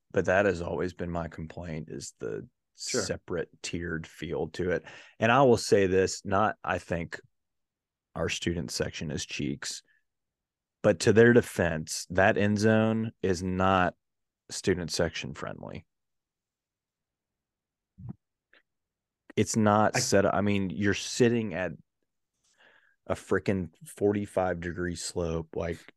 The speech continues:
Speaker 1: it's just not student, like, you need a better, I, it would almost be better to me if they would just push that, 'cause that's a retractable end zone. If they retracted it
Speaker 2: Yeah.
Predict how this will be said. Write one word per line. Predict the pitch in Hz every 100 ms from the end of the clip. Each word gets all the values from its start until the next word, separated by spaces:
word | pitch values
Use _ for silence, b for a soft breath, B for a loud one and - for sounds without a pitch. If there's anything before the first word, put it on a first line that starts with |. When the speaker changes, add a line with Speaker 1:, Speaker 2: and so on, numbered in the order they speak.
| _ _ _ _ _ _ _ _ _ _ _
Speaker 1:
it's | 135
just | - 127
not | 127 123 123
student, | - 131 117 98
like, | 98 - _ _ _ _ _ _ _ _ _ _ _ _ _ _
you | 107
need | 110 120
a | 110
better, | 98 101 101 92
I, | - -
it | 120
would | 123
almost | 135 165 156
be | 127
better | 110 101 101 98 90
to | -
me | 92 92 117
if | 107 -
they | 98
would | 95
just | 92 - b b b b _ _ _ _ _ -
push | - 107 -
that, | 110 -
'cause | 101
that's | 107 113
a | 101
retractable | 95 - 98 95 101 90 85
end | 85
zone. | 92 107 107
If | 98
they | 95
retracted | 92 82 - 92 87 - 101
it | 113 104
Speaker 2:
Yeah. | 87